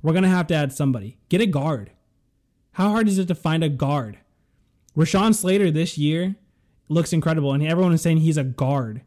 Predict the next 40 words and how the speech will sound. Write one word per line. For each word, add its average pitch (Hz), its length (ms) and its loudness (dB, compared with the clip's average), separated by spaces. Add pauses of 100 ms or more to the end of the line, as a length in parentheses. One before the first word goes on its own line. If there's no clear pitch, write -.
(180)
but 147 100 2
he's 156 140 4
a 147 60 0
tackle. 190 420 -4
He's 139 120 0
one 175 100 0
of 180 60 0
the 170 60 0
best 165 360 -2
tackles, 165 500 -4 (440)
uh, 156 40 -4
you 151 120 2
know, 147 100 0
in, 156 240 2
in 160 180 0
his 165 160 2
division. 143 560 -2 (1120)
How 254 140 0
hard 262 220 0
is 247 120 -2
it 226 100 -2
to 214 60 0
find 208 300 -2
a 196 60 2
guy? 180 440 -4 (460)
They're 180 160 2
all 240 220 -2
sitting 233 280 2
right 220 120 2
in 202 100 4
front 196 220 0
of 151 80 -2
us. 123 240 -10 (260)
We 196 120 4
have 214 120 4
not 196 400 2
been 180 380 0 (260)
drafting 165 720 -2
twenty-five, 156 920 -2
twenty-eight, 156 720 -2